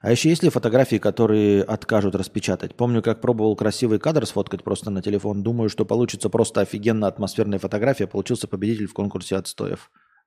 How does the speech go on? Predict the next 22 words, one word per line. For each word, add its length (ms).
Э, 720
да, 340
Костя, 300
каждый 280
кадр 280
бережёшь 400
и 40
постоянно 460
на 100
счётчик 360
кадров 320
проверяешь. 540
Да. 340
Ну, 240
которые 320
откажутся 320
распечатать, 380
конечно, 340
есть. 340
Ну, 160
б-, 340
порнография. 840